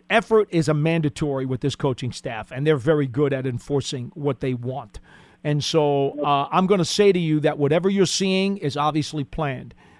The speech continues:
Now, is that because that they, they see something in those opponents and what they're doing on specials,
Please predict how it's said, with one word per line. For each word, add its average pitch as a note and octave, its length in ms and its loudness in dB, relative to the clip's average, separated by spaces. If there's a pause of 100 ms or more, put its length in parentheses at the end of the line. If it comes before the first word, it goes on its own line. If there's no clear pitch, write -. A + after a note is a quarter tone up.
Now, D#3+ 240 0
is D3+ 180 -2
that E3 280 0
because G3 800 0 (420)
that C#3+ 220 0
they, D#3 340 2
they D3+ 300 0
see F#3 320 -4
something F3 520 -4
in C#3 140 -2
those D3+ 300 2
opponents E3 720 -6 (260)
and D#3+ 160 0
what C#3 280 -2
they're G#3+ 220 2
doing E3 340 0
on C3 120 -4
specials, C3+ 680 -8